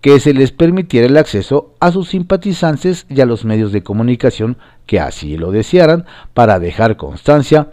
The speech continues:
de su registro como aspirante a la dirigencia de su partido. Así que Delgado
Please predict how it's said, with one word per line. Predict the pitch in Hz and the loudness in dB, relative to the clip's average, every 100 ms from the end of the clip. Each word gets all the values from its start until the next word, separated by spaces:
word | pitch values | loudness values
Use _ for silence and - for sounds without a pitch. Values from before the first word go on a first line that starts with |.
| - | -2
de | 175 | 2
su | 196 | 2
registro | 220 208 190 185 202 180 | 2 0 0 -4 -4 -4
como | 143 | -4
aspirante | 110 - 98 110 120 127 | -4 -6 -2 0 0 0
a | |
la | 110 | 0
dirigencia | 85 80 - 123 113 | -2 -8 -6 -4 -2
de | 117 | -2
su | 113 123 | -2 -2
partido. | 127 117 - 92 69 _ _ _ - - - | 0 0 -2 -8 -10 _ _ _ -20 -20 -20
Así | - 80 - 160 | -10 -8 -4 -2
que | - 185 - - - | -2 -4 -4 -20 0
Delgado | 151 190 196 170 170 175 | 2 4 4 4 2 -2